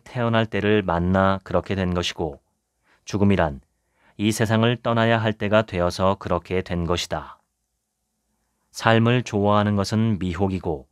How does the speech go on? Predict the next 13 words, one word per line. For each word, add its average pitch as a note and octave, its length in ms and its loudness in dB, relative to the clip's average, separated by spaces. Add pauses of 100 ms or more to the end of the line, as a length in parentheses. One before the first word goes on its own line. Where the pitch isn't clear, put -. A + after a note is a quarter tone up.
(520)
죽음을 A2 440 2
싫어하는 A2+ 480 0
것은 A2 380 0 (240)
무지이다. E2+ 760 -4 (3500)
왜 G#2 240 6
변화에 G2 520 2
순응해야 A2 560 0
합니까? F#2+ 600 -4 (1400)
어떤 G#2 340 2
것도 G#2 580 2
항상하지 A2+ 720 0
않기 F#2+ 400 0
때문입니다. F2 760 -2